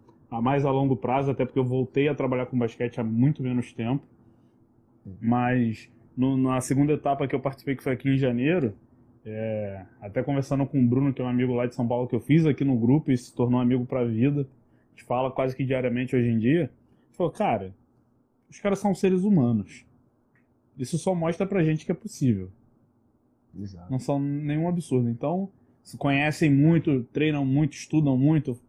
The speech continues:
Speaker 1: né, buscam conhecimento, mas são seres humanos. Então eu botei como meta de vida disputar uns Jogos Olímpicos pela seleção. Se vai ser como garoto da água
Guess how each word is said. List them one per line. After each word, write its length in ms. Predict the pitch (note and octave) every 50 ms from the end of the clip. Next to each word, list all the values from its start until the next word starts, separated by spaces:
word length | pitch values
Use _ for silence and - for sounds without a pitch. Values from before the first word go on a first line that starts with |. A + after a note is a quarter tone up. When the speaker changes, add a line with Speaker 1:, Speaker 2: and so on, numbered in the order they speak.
| _ -
Speaker 1:
né, 220 | C3+ C3 C3+ C#3+
buscam 440 | C3 A2+ A2 B2+ D#3 F3 - - C#3
conhecimento, 640 | C3+ - C3+ C#3 C3 C3+ - B2+ B2 A#2+ C3+ F3 G3+ - _ _ _ _ _ _ -
mas 120 | A#3+ G3+
são 120 | - A3 G3+
seres 220 | - G#3+ G#3+ G#3
humanos. 340 | A3+ A#3 G3 D#3 C#3+ C3+ C3
Então 220 | B2+ B2 - D3+
eu 60 | F3 F3+
botei 240 | F3+ F3 - F#3
como 200 | F3 - F3+ F3+
meta 260 | F3 E3+ E3 D#3+ - E3
de 120 | D#3 D3+
vida 380 | C#3 C3 C#3 D3+ D#3+ F3 F#3 F#3 - _ _ _ _ _
disputar 420 | - B2+ C3+ C3 - E3 C3+ - D3
uns 120 | D#3+ D#3+ D3+
Jogos 260 | D#3+ D#3 D#3 D#3 D3+
Olímpicos 600 | E3 D3+ C3+ A#2+ A2+ G#2+ - - G#2+ - - - _ _ _ _ _ _ _ _ _ _ _ _ _ _ _ _ _ _ _ _ _
pela 180 | - B2+ B2+ B2+
seleção. 540 | B2 - C3 C#3 D3 C#3 - - F#2+ F2 F2+ - _ _ _ _ _
Se 180 | _ - - G#3+
vai 180 | G#3+ A#3+ G3+
ser 380 | - - - E3 C#3+ A2 F#2+ - _ _ _ _ _ _ _ _ _ _ _ _ _
como 240 | - D#3+ D#3 D3+ C#3+
garoto 480 | C#3+ D3 C#3 C3+ C#3 E3+ G3+ - -
da 140 | G3+ A3+ F#3
água 480 | D#3 C3 C3 C3+ C#3+ C#3+ D#3 F3 F#3+